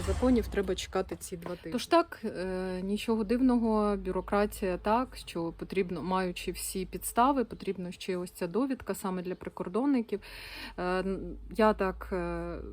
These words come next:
за логічним поясненням для мене, що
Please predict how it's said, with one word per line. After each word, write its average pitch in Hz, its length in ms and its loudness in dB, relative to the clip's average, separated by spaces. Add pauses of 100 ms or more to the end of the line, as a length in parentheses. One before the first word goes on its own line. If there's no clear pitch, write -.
(100)
за 196 160 0
логічним 185 960 -2
поясненням 202 640 2
для 185 120 0
мене, 180 420 -2
що 175 600 -2